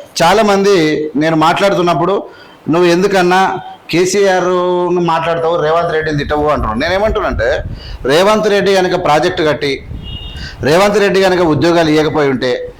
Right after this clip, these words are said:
రేవంత్ రెడ్డి కనుక ఫ్రీ బస్ ఇవ్వకపోయి ఉంటే, రేవంత్ రెడ్డి జాబ్ క్యాలెండర్ ఇవ్వకపోయి ఉంటే, రేవంత్ రెడ్డి విద్యా వ్యవస్థకు ఫండ్స్ కేటాయించకపోయి ఉంటే, రేవంత్ రెడ్డి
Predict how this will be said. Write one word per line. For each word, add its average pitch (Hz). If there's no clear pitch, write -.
రేవంత్ 180
రెడ్డి 190
కనుక 175
ఫ్రీ 151
బస్ 165
ఇవ్వకపోయి 143
ఉంటే, 127
రేవంత్ 202
రెడ్డి 196
జాబ్ 170
క్యాలెండర్ 170
ఇవ్వకపోయి 151
ఉంటే, 127
రేవంత్ 202
రెడ్డి 196
విద్యా 147
వ్యవస్థకు 190
ఫండ్స్ 160
కేటాయించకపోయి 147
ఉంటే, 127
రేవంత్ 185
రెడ్డి 190